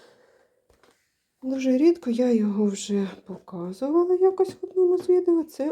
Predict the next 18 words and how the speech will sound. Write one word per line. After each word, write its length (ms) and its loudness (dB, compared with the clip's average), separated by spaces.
у 40 -6
мене 320 0
процес 460 -10
по 380 -4
нанісьонки. 840 -2
Нанісьонки — 600 -6
це 180 -10
китайський 640 -8
набор, 500 -4
я 140 2
куп-, 540 -10
купувала 680 -6
на 100 -6
китайському 720 -6
сайті. 720 -6
Схема 400 0
"Вирви 360 -2
око", 520 -4